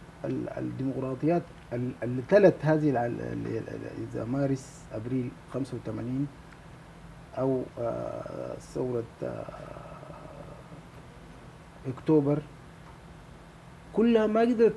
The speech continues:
تعبر أو ما قدرت تنتج مشروع وطني بش-، يعني يشبه الشعب السوداني. النقلة الحقيقية في إنتاج هذا المشروع الذي يشبه الشعب السوداني هي الل-،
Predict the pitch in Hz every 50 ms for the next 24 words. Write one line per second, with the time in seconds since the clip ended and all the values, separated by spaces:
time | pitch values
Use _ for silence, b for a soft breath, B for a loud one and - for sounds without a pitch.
0 | - - - 151 202 190 180 175 165 208 196 196 - - 147 160 175 196 202 202
1 | 220 202 190 170 - - 202 214 226 226 - - 226 214 180 190 165 151 147 -
2 | - 165 185 214 214 208 208 - - - - - 143 151 185 196 196 208 202 202
3 | 202 208 214 277 - - - - - - - - - - 123 120 127 151 147 -
4 | - - - - 143 139 160 - - 139 143 127 139 151 170 208 214 - 190 170
5 | 190 175 160 147 - - 170 160 147 135 - - 120 110 113 101 95 98 - -
6 | - - - - - - - - - - - - - - - - - - - 147
7 | 160 175 202 240 262 254 254 240 226 185 - - 147 147 147 143 143 156 156 147
8 | 135 - - - - - - - - - 156 147 135 135 - 196 196 185 165 170
9 | 175 175 170 170 156 139 131 127 123 - 156 160 139 127 131 131 143 147 160 156
10 | 160 156 151 147 156 - - - 160 151 156 151 143 - - 143 135 151 160 156
11 | 151 147 143 156 156 143 139 139 - - - 135